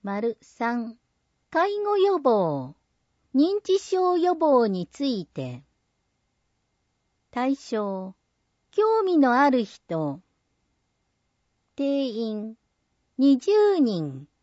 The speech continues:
先着順。申し込み、十月十八日金曜までに問い合わせ先へ申し込み。電話も可。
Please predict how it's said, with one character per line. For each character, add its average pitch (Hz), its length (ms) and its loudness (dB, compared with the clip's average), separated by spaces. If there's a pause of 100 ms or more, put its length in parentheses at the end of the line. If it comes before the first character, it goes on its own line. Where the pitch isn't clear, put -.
(380)
先 254 340 -2
着 220 380 -4
順。 165 480 -8 (1500)
申 349 240 -2
し - 160 -14
込 320 180 0
み、 254 360 0 (580)
十 349 280 0
月 339 460 -2
十 349 320 -2
八 339 340 -4
日 294 520 0
金 392 320 -2
曜 392 280 2
ま 285 140 4
で 220 180 -2
に 180 320 -8
問 359 280 0
い 370 80 0
合 349 60 0
わ 359 100 0
せ 330 160 -4
先 277 460 -4
へ 247 220 -6
申 240 260 0
し - 160 -18
込 202 180 -2
み。 170 380 -4 (1300)
電 320 380 -2
話 359 160 2
も 339 160 2
可。 247 440 -6